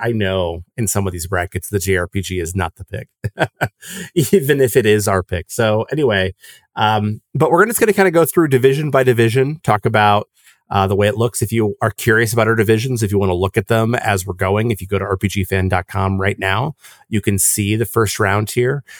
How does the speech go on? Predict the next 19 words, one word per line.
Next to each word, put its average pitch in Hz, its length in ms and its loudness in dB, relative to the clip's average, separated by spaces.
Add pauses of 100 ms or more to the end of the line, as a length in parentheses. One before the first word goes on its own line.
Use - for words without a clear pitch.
(180)
and 101 280 0
these 101 200 -2
divisions 104 500 0
as 95 120 0
we're 95 100 0
talking 104 340 0
about 107 220 2
them. 143 240 -2
And 98 140 0
again, 104 360 0
from 104 200 -8
each 120 220 -6
division, 113 400 0
there 107 120 0
will 98 200 -2
only 101 220 0
be 98 400 -4
one 98 340 -2
winner. 92 340 -8